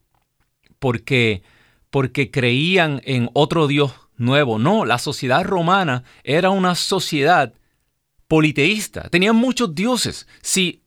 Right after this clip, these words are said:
los cristianos hubieran llegado a decir, "Aquí trajimos el nuevo Dios que viene a unirse",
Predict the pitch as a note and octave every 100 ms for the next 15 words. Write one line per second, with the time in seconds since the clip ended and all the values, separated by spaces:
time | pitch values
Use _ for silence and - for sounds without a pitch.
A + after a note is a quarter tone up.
0 | - F3 E3 - D#3 - - G3+ A#3+ A#3
1 | - F#3+ F#3+ A3 G#3 F#3 F#3 G#3+ G#3 F#3
2 | G#3 F#3+ - A3+ A#3+ A3 G3+ B3 A#3+ A3+
3 | A3 - _ _ _ _ - E3+ F3+ F3+
4 | A#3+ B3+ A3+ G#3+ A3 B3 A#3 - - F3
5 | F#3 G3+ A#3 F#3 A3+ A#3+ G#3 - G3 F3+